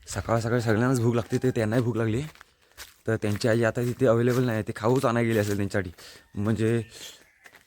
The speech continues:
काल रात्रीचं जेवण जे शिल्लक पाळलं असतं ना, म्हणजे भाकरी किंवा भात वगैरे काय, काही असेल जे ते,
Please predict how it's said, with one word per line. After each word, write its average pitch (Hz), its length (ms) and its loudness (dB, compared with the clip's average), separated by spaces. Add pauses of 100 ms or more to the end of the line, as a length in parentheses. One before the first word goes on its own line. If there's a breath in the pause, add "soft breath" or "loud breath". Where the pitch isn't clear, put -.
(400)
काल 131 160 2
रात्रीचं 123 320 2
जेवण 123 280 4
जे 127 160 4
शिल्लक 117 280 0
पाळलं 120 220 4
असतं 135 240 -2
ना, 131 60 0
म्हणजे 104 420 -6
भाकरी 107 560 -4 (720 loud breath)
किंवा 110 200 2
भात 113 320 0
वगैरे 120 200 0
काय, 127 160 0 (440)
काही 139 180 4
असेल 113 260 0 (240)
जे 110 100 0
ते, - 120 -4